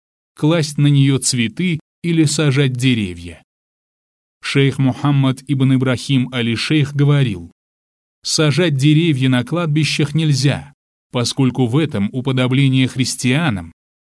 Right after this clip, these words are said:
которые превращают свои кладбища в парки".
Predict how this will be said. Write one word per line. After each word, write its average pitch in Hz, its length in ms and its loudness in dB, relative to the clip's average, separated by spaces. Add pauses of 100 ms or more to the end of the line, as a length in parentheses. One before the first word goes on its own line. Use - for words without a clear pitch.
которые 170 440 0
превращают 151 800 2
свои 120 320 0
кладбища 127 840 -2
в - 160 -18
парки". 87 560 -6